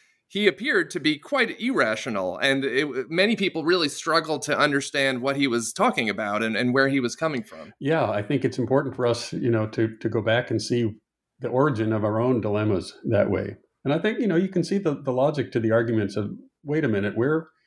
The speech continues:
Speaker 2: we're taking this lamb to slaughter. We're about to cut its head off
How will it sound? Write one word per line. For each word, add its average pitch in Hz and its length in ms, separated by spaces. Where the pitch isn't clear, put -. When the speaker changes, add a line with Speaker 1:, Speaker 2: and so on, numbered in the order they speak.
Speaker 2:
we're - 140
taking 143 400
this 107 240
lamb 110 420
to 104 120
slaughter. 98 520
We're 127 240
about 123 220
to - 80
cut 123 240
its 113 120
head 110 200
off - 360